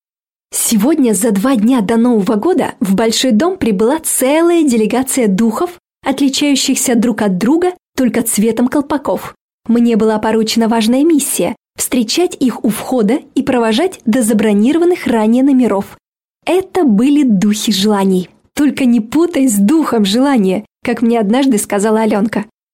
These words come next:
Они тащили с собой уйму праздничных пакетов и коробок, а идущий самым последним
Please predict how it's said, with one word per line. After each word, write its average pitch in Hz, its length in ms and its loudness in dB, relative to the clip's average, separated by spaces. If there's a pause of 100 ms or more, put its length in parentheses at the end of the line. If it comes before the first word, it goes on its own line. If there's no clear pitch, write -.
(140)
Они 240 320 2
тащили 277 440 0
с - 80 -4
собой 233 460 0
уйму 269 340 2
праздничных 226 640 -2
пакетов 220 460 -4
и 185 40 -2
коробок, 320 520 -2 (320)
а 254 80 0
идущий 247 560 2
самым 214 420 0
последним 330 640 0